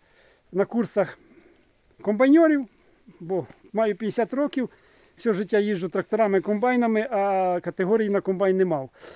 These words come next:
Е, от. Так що рекомендую. Е, думаю, що не проблема, то, що там ви б-, з будь-якого регіону України.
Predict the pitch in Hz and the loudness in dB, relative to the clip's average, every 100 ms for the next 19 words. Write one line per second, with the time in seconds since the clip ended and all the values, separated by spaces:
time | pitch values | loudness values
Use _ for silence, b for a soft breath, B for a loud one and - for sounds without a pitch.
0 | B B - 180 175 175 165 156 - b | B B -6 0 0 0 0 -2 -6 b
1 | b - 240 - 240 226 220 208 202 190 | b -6 -4 -2 2 4 4 2 2 0
2 | - - b b b _ - 185 202 247 | -6 -20 b b b _ -4 -2 0 2
3 | 269 262 320 285 262 - b b b - | 2 2 2 2 0 -6 b b b -6
4 | 185 185 180 175 170 160 147 147 151 147 | -2 0 2 2 0 -2 -6 -12 -16 -18
5 | 147 - _ 262 151 277 269 240 - 226 | -20 -20 _ -14 -2 2 2 0 -2 0
6 | 233 247 247 233 196 180 - 196 - 170 | -2 0 -2 2 2 2 0 -2 -2 -2
7 | 190 180 170 165 196 156 247 190 170 151 | 0 0 -2 -2 -2 -4 -16 -12 -12 -8
8 | 202 190 180 185 190 185 196 185 180 180 | -4 -2 0 0 2 4 4 4 4 2
9 | 190 180 220 247 294 269 | 0 -2 -2 2 2 0